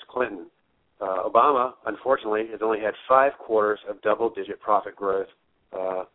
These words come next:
up through the first four years of his, uh, term in office, which means that he would really need to have the next four years, twelve quarters worth of year-over-year double-digit profit growth for each quarter for us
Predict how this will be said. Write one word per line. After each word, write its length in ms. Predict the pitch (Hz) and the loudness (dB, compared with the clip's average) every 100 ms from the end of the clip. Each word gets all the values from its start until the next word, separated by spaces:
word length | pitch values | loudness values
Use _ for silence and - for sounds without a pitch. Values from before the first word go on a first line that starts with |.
| _ _ | _ _
up 160 | 107 - - | -4 -4 -6
through 140 | 110 104 | -6 -6
the 60 | - | 0
first 180 | 107 104 - | 2 2 2
four 200 | 110 101 | 2 4
years 300 | 101 101 95 | 4 2 2
of 80 | 92 | -4
his, 160 | 92 87 - | -8 -8 -4
uh, 200 | 92 87 - _ _ _ _ _ - | -4 -4 -8 _ _ _ _ _ -8
term 220 | 110 104 | -2 0
in 80 | 98 | 4
office, 420 | 104 110 - 92 - _ _ _ _ | 6 6 2 -8 -14 _ _ _ _
which 140 | - - | -12 -8
means 300 | 135 123 110 104 | -2 0 -2 -2
that 220 | 107 101 - _ | -2 -2 -6 _
he 100 | 135 | -6
would 160 | 139 113 | -2 -2
really 340 | 104 123 131 | 2 2 4
need 160 | 117 117 | 2 0
to 100 | 113 | -2
have 420 | 117 110 98 95 - _ _ _ - | 4 6 6 4 -4 _ _ _ -20
the 40 | |
next 340 | 101 113 127 - - - - | -10 -6 -6 -8 -20 -20 -6
four 260 | 135 131 143 | 0 4 4
years, 540 | 135 143 127 98 90 - - | 4 2 4 2 0 -8 -6
twelve 240 | 117 123 127 | 4 4 4
quarters 400 | - 151 156 113 | 0 2 2 0
worth 320 | 101 95 90 90 _ _ _ _ _ | -2 -2 -2 -6 _ _ _ _ _
of 220 | 98 92 - _ | -6 -6 -8 _
year-over-year 800 | 120 123 139 139 135 123 113 113 - | -4 2 4 4 0 0 2 0 0
double-digit 560 | 117 131 123 123 127 | -2 0 -2 -4 -4
profit 400 | - 127 120 110 | 0 2 2 -2
growth 320 | 104 104 95 - - | -4 -2 -2 -6 -12
for 160 | 95 | -12
each 220 | 117 110 - - | -10 -12 -14 -14
quarter 440 | - 151 147 101 90 _ _ _ _ | -2 2 4 4 0 _ _ _ _
for 120 | 113 | 2
us 80 | 120 | 2